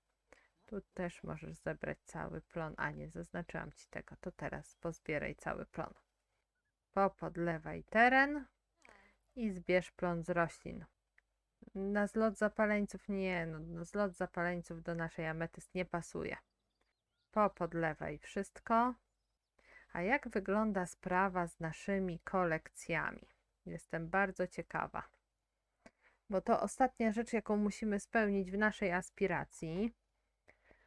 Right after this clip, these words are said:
żeby ją wypełnić całkowicie. No, żab nam brakuje troszeczkę.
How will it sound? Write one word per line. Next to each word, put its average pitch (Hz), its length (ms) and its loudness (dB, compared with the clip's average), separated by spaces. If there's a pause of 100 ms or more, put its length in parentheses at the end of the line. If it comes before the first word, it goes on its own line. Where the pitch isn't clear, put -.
żeby 208 280 6
ją 190 180 8
wypełnić 202 560 6
całkowicie. 196 960 2 (680)
No, 220 260 2
żab 233 380 4
nam 208 200 4
brakuje 180 600 2
troszeczkę. 160 1080 0